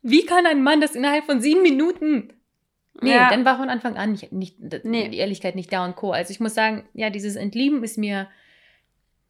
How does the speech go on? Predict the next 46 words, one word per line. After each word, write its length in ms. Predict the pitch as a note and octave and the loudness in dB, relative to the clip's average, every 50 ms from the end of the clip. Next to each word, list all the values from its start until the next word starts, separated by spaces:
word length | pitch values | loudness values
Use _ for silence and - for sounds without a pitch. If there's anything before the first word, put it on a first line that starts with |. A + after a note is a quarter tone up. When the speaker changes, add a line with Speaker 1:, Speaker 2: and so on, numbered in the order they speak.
| _ _ _ _ _ _ | _ _ _ _ _ _
Speaker 1:
nicht 280 | F#3 G3+ C#4 - - | -2 -2 -2 -2 0
passiert 440 | - B3+ A#3+ - - A#3 A#3+ A3+ G#3+ | -4 -2 -2 -2 -2 -2 -2 -2 -2
und 220 | G3+ F#3+ F#3 F#3 E3+ | -6 -8 -8 -8 -10
yay, 380 | E3 D#3+ G3+ B3+ C#4+ C#4+ C4 | -6 0 2 4 4 4 2
ich 100 | A#3+ G#3+ | -2 -4
bin 140 | - A#3+ A3 G3+ | -4 -4 -4 -2
diejenige, 380 | G#3+ G#3+ G#3 G#3 G#3 G3 G3 | -2 -4 -2 -4 -4 -4 -4
die 100 | F3+ F3 - | -6 -4 -4
auch 200 | - C4 B3+ - | -4 -4 -4 -4
immer 140 | A#3 A3+ | -8 -8
Schluss 240 | - - G#3+ G#3+ - | -8 -10 -14 -14 -8
gemacht 260 | - A3 G3+ G3 F3+ - | -6 -6 -6 -6 -8 -10
hat 60 | F#3+ | -10
und 40 | F3 F3+ | -10 -10
nicht 120 | F3+ - | -12 -12
mit 120 | F3+ F3 - | -14 -8 -4
mir. 300 | A3+ B3+ C#4 C#4+ C#4+ C#4 - - - _ | -4 -2 -2 -2 -4 -6 -8 -20 -20 _
Aber 180 | _ G3 F#3+ F#3+ | _ -4 -4 -4
Junge, 420 | F#3 E3+ F3+ B3+ E4 F#4 C#4+ A3 | -4 0 2 4 4 4 4 2
wie 80 | G#3+ A#3 | 0 -2
oft 220 | - A3+ - - | -2 -4 -4 -4
wurde 120 | C#4+ C4+ C4+ | -2 -2 -2
ich 60 | - | -2
geghostet? 640 | - G#3 - C#4 B3 - - - - F3 - - _ _ _ _ _ | 0 2 2 2 2 0 -6 -8 -8 -12 -12 -14 _ _ _ _ _
<laughs> 120 | F4 F4 - - _ _ _ - _ _ - - - - - - - - - - - - - - | 0 0 0 -14 _ _ _ -20 _ _ -20 -20 -20 -20 -20 -20 -20 -20 -20 -16 -14 -14 -10 -4
Speaker 2:
Aber 200 | A#3 A#3 A#3 B3 | -2 0 0 0
vielleicht 460 | A#3 - B3 A#3+ B3 B3+ D4+ F#4+ - - | 0 0 2 4 4 4 4 2 -2 -2
kann 120 | - D4+ C#4 | 0 2 2
man 140 | C#4 B3+ A#3+ | 2 0 -2
uns 140 | B3+ C4 - | -6 -4 -4
auch, 220 | C4 A3+ G#3 - - | -6 -6 -6 -14 -8
können 180 | - C4 C4+ | -2 0 0
wir 140 | C4+ C4 A#3+ | 0 2 0
uns 160 | B3 B3+ B3+ A#3+ | -2 -2 -2 -2
auch 120 | - A3 | -4 -2
als 420 | - - G#3 G#3+ - - - - G3 F3+ | -2 -2 -2 -4 -4 -10 -18 -20 -12 -6
glücklich 460 | G#3 C4 C#4+ C#4 D4 C4+ B3+ - - | -4 -4 -4 -2 -2 -4 -4 -4 -4
schätzen, 520 | - - G3+ G3 - - A#3 A#3 B3 B3 | -4 -4 -4 -4 -6 -10 -8 -6 -6 -4
dass 240 | A3 G#3+ G#3 - - | -4 -4 -4 -6 -6
Männer, 680 | A3+ A3 G#3+ A3 A#3 B3 C4 B3+ B3 B3 B3 A#3+ A3 - _ - | -6 -4 -2 -2 -2 0 -2 -2 -2 -2 -4 -6 -6 -10 _ -10
äh, 80 | G#3+ | -10
beim 320 | G3+ G#3 G#3+ G#3 G#3 G#3 G3+ | -4 -4 -4 -4 -4 -6 -10
Kacken 400 | - - C4 B3+ - B3+ A#3+ A3 | -10 -10 -10 -6 -4 -4 -4 -4
sich 140 | G3+ G#3+ - | -4 -6 -8
entlieben 840 | G3+ G3+ F3+ - A3 C4+ C#4+ D4 A3+ A3 A3+ C4 - - - _ _ | -10 -10 -8 -2 0 2 2 2 2 2 0 0 -2 -4 -10 _ _
<laughs> 360 | A4 A#4 A4 - - F#4 - | -4 -4 -4 -2 -6 -6 -2